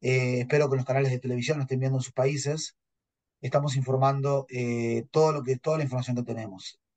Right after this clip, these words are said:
Respecto a los secuestrados y las secuestradas,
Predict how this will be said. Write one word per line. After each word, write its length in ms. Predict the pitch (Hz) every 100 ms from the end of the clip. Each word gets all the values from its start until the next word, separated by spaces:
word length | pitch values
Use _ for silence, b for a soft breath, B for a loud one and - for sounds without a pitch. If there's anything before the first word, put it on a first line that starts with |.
| _ _ _ _ _ _ _ _ -
Respecto 340 | - 202 196
a 20 |
los 80 | 190
secuestrados 480 | 165 143 143 156 131
y 40 |
las 100 | 135
secuestradas, 760 | 123 120 - 127 120 113 - -